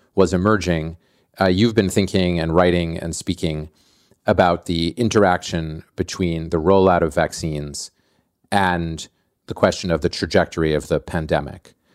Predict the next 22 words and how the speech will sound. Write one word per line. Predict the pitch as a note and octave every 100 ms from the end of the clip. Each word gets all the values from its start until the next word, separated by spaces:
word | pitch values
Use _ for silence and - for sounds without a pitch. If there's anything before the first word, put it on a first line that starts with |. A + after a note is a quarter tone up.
| _ _ _ _ -
Would | C#3 -
you | F#3 G#3 G3+ E3+ -
give | D#3+
us, | C#3+ B2 - - -
let's | G2+ A2+
say, | - A2 G#2 G2 G#2 -
your | G#2
pre-variant | F#2 - - C#3 D3 A2 F#2+ E2+ G2+ A2+ G#2 F#2+ E2+ D#2+ - _ _ -
analysis | G#2+ G2 F2 F2 - D#2+ D#2 - - _ _ _ _ -
in | A2+
a | G2+
nutshell | F#2+ F#2 - F2 D#2 D2+ D#2
of | G2
what | F2 F#2+
that | F#2+
interaction | F#2+ F2+ F#2 D#2+ - E2
looks | D#2+ -
like, | D#2+ D#2 -
and | G#2+ G2+
then | G2+
we | F#2+
can | F#2 F#2